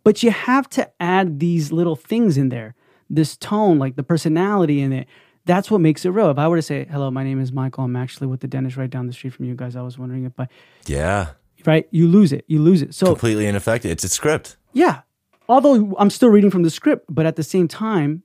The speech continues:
Speaker 1: if I'm utilizing all that vocal inflection and everything, you want mistakes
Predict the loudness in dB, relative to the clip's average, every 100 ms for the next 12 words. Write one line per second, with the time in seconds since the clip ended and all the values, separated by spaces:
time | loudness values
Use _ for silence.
0 | _ _ -8 -2 0 0 0 2 4 4
1 | 2 0 -2 -4 -2 -2 -2 -2 2 2
2 | 4 4 4 0 0 0 2 4 2 0
3 | -4 -4 _ _ _ _ 0 2 4 2
4 | 2 0 -2 -2 -8 -8 -14 -20